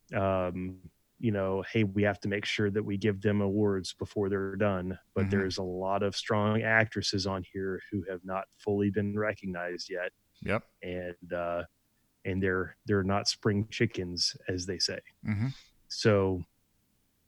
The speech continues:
Speaker 1: um, and the same is gonna be pretty clear for, uh, for the, the male actors, eh, you know, in a supporting role.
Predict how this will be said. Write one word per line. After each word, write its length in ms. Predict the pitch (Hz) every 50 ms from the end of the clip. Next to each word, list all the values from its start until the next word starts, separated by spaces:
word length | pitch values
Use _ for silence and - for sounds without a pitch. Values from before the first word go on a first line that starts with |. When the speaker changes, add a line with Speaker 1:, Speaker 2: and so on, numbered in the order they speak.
| - -
Speaker 1:
um, 420 | 107 104 101 95 92 90 90 87 -
and 180 | - 120 113 110
the 60 | 107
same 240 | - - 127 117 113
is 80 | 104 92
gonna 180 | - 107 104 95
be 180 | 101 98 90 - _ -
pretty 220 | - - 127 110 101
clear 440 | - - - - 113 107 104 101 92
for, 400 | - - - 101 95 95 95 95
uh, 220 | 92 90 90 90 - - _ _ _ _ _ _ _ _ _ _ _ _ _ _ _ _ _ -
for 220 | - - 123 107
the, 340 | 92 98 95 92 92 101 - _ _ _ -
the 80 | 113 101
male 340 | 98 101 104 104 101 - -
actors, 600 | - 95 90 - - - - - 98 - - - - - -
eh, 120 | - 107 110
you 120 | 127 117 101
know, 200 | 95 90 82 - _ _ -
in 120 | - 107 101
a 140 | 98 95 -
supporting 460 | - 107 95 - - 101 95 92 92
role. 340 | 90 90 90 90 90 -